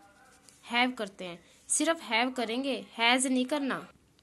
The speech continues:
सिर्फ हैव का ही यूज़ करना है और उसके साथ will भी होगा और लग जाएगी हमारी वर्ब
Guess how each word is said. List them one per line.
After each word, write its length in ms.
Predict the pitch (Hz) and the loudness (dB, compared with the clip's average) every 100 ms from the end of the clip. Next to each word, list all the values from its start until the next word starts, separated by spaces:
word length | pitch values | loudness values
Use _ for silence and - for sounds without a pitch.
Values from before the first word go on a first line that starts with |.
| _ _ _ _ _ _ _ _ _ _ - - | _ _ _ _ _ _ _ _ _ _ -20 -10
सिर्फ 340 | - 294 320 | -4 -2 -4
हैव 340 | - 233 240 262 | -6 -4 -2 -2
का 160 | 285 | -4
ही 200 | 269 269 | -4 -2
यूज़ 320 | 262 240 214 - | -2 -2 -4 -6
करना 260 | 220 226 | -8 -6
है 40 | 254 | -4
और 100 | 247 | -4
उसके 260 | 247 254 | -6 -6
साथ 160 | 254 247 | -4 -4
will 360 | 247 214 240 | -6 -10 -8
भी 180 | 254 269 | -6 -4
होगा 380 | 262 247 240 247 | -2 -2 -2 -4
और 420 | - 220 220 214 | -4 -6 -6 -8
लग 140 | 226 226 | -10 -8
जाएगी 360 | 226 220 220 | -6 -8 -8
हमारी 400 | 226 220 208 226 | -10 -8 -8 -8
वर्ब 300 | 208 220 220 | -10 -8 -10